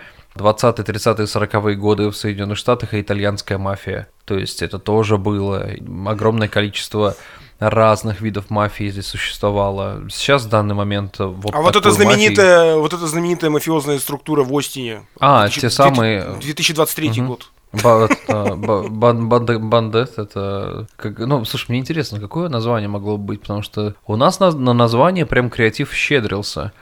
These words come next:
Speaker 1: потому что в Самаре прям вообще вот что ни название, куда ни ткни, там прям вау.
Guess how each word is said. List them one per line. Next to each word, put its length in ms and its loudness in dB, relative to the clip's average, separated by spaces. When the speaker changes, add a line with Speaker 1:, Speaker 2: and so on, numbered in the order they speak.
Speaker 1:
потому 240 -2
что 220 0
в 80 -8
Самаре 460 2
прям 360 2
вообще 320 -4
вот 180 -4
что 200 -4
ни 80 -2
название, 520 0
куда 240 -2
ни 120 -4
ткни, 320 -8
там 240 -2
прям 420 -4
вау. 460 0